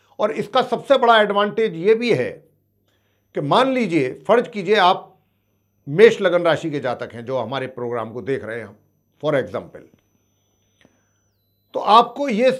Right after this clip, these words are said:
जान करके, इसको, प्रोग्राम को देख करके ये भी पता लगेगा, सुन करके, कि आप मेष लगन राशि के जातकों को, चाहे वो आपके फीमेल फ्रेंड्स हैं, चाहे वो मेल फ्रेंड्स हैं, कि कौन से लगन राशि के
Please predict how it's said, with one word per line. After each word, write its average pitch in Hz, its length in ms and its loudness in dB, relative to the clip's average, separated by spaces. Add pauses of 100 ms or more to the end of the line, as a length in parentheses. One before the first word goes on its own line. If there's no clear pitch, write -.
(140)
जान 165 320 2
करके, 214 400 2
इसको, - 320 -4
प्रोग्राम 196 460 0
को 196 80 -2
देख 190 260 -2
करके 202 280 0
ये 180 180 -2
भी 226 140 -4
पता 190 220 -4
लगेगा, 160 400 2 (580)
सुन 185 180 -6
करके, 185 320 -2
कि - 1000 -10
आप 208 380 0
मेष 214 300 2
लगन 214 220 -2
राशि 190 300 0
के 180 120 -2
जातकों 156 500 -2
को, 143 480 -4 (1000)
चाहे 185 200 2
वो 202 160 0
आपके 180 500 0 (680)
फीमेल 156 580 0 (520)
फ्रेंड्स 180 380 -4
हैं, 202 140 -4
चाहे 170 180 -2
वो 156 160 -4
मेल 147 300 -2
फ्रेंड्स 180 400 -4
हैं, 202 120 -8 (1120)
कि 196 60 -8
कौन 233 480 0
से 262 180 4
लगन 226 340 2
राशि 214 380 0
के 220 140 -2